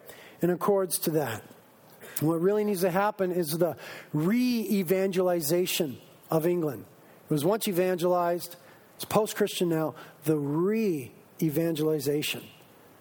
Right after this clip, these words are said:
London is a full-blown mission field. And God is sending you there today in prayer.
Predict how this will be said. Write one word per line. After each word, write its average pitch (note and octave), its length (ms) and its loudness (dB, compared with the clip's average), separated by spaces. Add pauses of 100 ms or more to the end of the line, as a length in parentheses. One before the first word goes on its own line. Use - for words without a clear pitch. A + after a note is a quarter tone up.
(960)
London F3+ 320 0
is C#3+ 120 -4
a B2 60 -6
full-blown F#3+ 760 0
mission E3+ 300 -2
field. - 480 -8 (2000)
And C#3 80 -2
God D#3 180 2
is E3+ 100 -2
sending F#3 340 0
you D3+ 200 0
there C3+ 340 -2 (160)
today C3+ 600 -4 (460)
in C3 240 -2
prayer. B2+ 440 -4